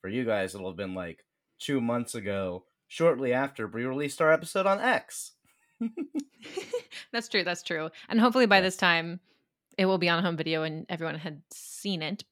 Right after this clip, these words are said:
Speaker 2: by now, because I definitely recommend seeing it.
Speaker 1: It is so fucking good. Um, I'm glad we did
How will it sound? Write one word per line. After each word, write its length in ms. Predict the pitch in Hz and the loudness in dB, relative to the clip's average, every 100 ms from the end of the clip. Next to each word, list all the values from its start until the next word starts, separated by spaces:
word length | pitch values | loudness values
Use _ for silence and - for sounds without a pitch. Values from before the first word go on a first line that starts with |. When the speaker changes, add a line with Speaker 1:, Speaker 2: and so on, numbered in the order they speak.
| - | -6
Speaker 2:
by 100 | 156 | -2
now, 420 | 151 143 143 202 | -2 -2 -4 -6
because 520 | 185 175 147 147 - - | -8 -6 -8 -8 -12 -12
I 80 | 175 | -10
definitely 320 | 175 165 170 | -8 -6 -6
recommend 560 | 147 156 156 147 151 - _ _ - | -6 -8 -8 -8 -8 -14 _ _ -8
seeing 360 | - 226 139 | 0 0 0
it. 300 | - 143 - _ _ _ _ _ _ _ _ - | -6 -8 -10 _ _ _ _ _ _ _ _ -10
Speaker 1:
It 100 | 117 | -6
is 160 | 107 | -6
so 520 | - - - 98 87 - - - | -6 -8 -10 -10 -16 -18 -20 -16
fucking 460 | - 98 - 85 82 | -10 -10 -12 -18 -16
good. 380 | 78 90 85 76 _ _ _ _ _ - | -12 -8 -8 -12 _ _ _ _ _ -6
Um, 480 | 95 92 87 82 - | -4 -4 -6 -10 -12
I'm 120 | 110 | -4
glad 220 | 120 143 | 2 2
we 100 | 147 | 2
did 340 | 113 123 92 | -2 -4 -6